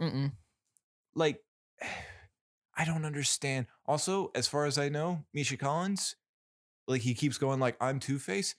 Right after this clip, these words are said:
Speaker 2: He doesn't look like Two-Face. I don't know if it's before Two-Face or if he's been cured from being Two-Face, but he's just a lawyer. He's just
Speaker 1: Yeah.
Speaker 2: the D A. And I'm like, but it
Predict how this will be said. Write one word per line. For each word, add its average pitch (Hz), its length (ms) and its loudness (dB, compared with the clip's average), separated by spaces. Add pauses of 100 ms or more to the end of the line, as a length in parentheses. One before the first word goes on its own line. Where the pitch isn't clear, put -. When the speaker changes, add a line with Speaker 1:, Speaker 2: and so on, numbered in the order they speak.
(140)
Speaker 2:
He - 60 -2
doesn't 180 180 2
look 143 180 0
like 104 160 2
Two-Face. 104 580 -2 (760)
I 120 40 0
don't 131 140 2
know 127 140 2
if 117 140 0
it's 110 120 0
before 127 380 0
Two-Face 185 580 -2 (140)
or 104 60 -2
if 101 100 -2
he's 104 280 0
been 98 360 -2
cured 160 420 0
from 175 160 -2
being 180 220 -2
Two-Face, 185 500 -2 (160)
but - 100 -4
he's 208 160 0
just - 280 0
a - 40 2
lawyer. 113 540 0
He's 156 140 4
just 143 220 6
Speaker 1:
Yeah. 123 60 2
Speaker 2:
the 135 40 4
D 104 260 4
A. 151 340 2 (460)
And 127 120 2
I'm 135 100 2
like, 135 280 2 (920)
but 180 120 2
it - 120 -6